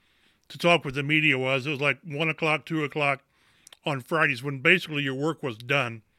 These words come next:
and you were ready to quit. But he always gave you time, quality time, and good stuff. We're gonna find that out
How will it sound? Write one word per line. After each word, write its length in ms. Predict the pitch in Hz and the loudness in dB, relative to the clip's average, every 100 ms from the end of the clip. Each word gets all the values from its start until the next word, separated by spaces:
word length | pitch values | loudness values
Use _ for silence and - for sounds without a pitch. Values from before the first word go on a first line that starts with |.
| _ _ _ 175 | _ _ _ -6
and 160 | 160 | -4
you 100 | 147 | -2
were 80 | 139 | 0
ready 160 | 156 127 | 0 0
to 60 | |
quit. 320 | - 160 160 | -6 -4 -4
But 100 | 139 | -4
he 100 | 139 | -2
always 240 | 170 185 139 | 0 -2 0
gave 260 | 160 160 | 0 0
you 220 | 147 135 - _ _ _ _ _ | 0 -4 -6 _ _ _ _ _
time, 420 | - 170 170 165 | -4 0 2 2
quality 560 | - - 160 180 165 160 | -2 -2 0 0 0 -2
time, 320 | 156 156 151 | 0 -2 0
and 160 | 135 127 | -4 -4
good 220 | 151 135 | -6 -6
stuff. 440 | - 147 135 - _ _ _ _ _ _ | -4 -2 -2 -6 _ _ _ _ _ _
We're 100 | 180 | -4
gonna 180 | 190 185 | 0 0
find 220 | 175 170 | 0 0
that 160 | 156 151 | 2 2
out 220 | 151 170 | 2 0